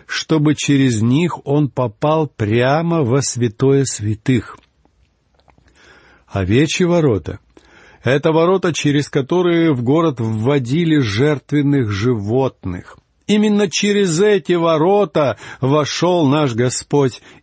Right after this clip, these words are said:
Иисус Христос. Выбором этих ворот он наглядно продемонстрировал сказанное о нем Иоанном Крестителем: "Вот Агнец Божий,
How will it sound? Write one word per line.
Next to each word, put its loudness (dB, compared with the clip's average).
Иисус 0
Христос. -6
Выбором 0
этих -2
ворот 0
он 2
наглядно 0
продемонстрировал 0
сказанное -2
о -4
нем 0
Иоанном 2
Крестителем: -2
"Вот -2
Агнец -2
Божий, -2